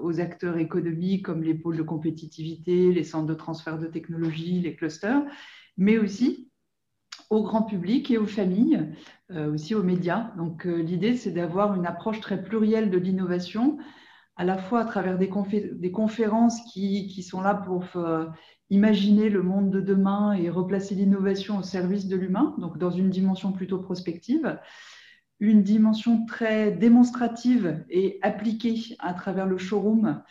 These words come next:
euh, qui présente plus de, plus de cent innovations, cent quinze innovations. Donc là, on est vraiment dans une,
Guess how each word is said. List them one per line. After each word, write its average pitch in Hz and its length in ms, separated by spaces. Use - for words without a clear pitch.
euh, 160 280
qui 160 180
présente 196 560
plus 196 160
de, 175 320
plus 165 200
de - 60
cent 214 240
innovations, 185 560
cent 240 220
quinze 226 300
innovations. 190 600
Donc 165 220
là, 196 180
on 170 60
est 160 80
vraiment 190 460
dans 175 160
une, 165 440